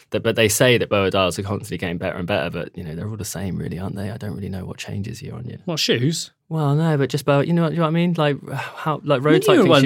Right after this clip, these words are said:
Speaker 1: shoes,
Speaker 2: are
Speaker 1: what
Speaker 2: good. The ones that go two ways now, they're pretty good. I like the Boa dials that go two ways.
Speaker 1: Okay.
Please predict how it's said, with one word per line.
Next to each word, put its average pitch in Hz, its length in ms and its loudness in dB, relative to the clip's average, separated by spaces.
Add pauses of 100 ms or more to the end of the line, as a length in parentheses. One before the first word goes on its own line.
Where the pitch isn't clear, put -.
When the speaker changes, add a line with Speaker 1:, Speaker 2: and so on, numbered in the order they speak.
Speaker 1:
shoes, - 20 2
Speaker 2:
are 117 60 2
Speaker 1:
what 156 180 4
Speaker 2:
good. - 180 -8
The 175 100 2
ones 233 200 4
that 143 80 -4
go 135 140 2
two 151 260 2
ways 104 260 0
now, 107 180 -4
they're 160 120 2
pretty 107 240 -6
good. 101 260 -6 (240)
I 139 40 -4
like 120 160 -2
the 110 60 -8
Boa 120 180 -2
dials 117 240 -4
that 123 60 -12
go 123 140 -12
two 127 220 -8
ways. 135 120 -6 (100)
Speaker 1:
Okay. 87 300 -6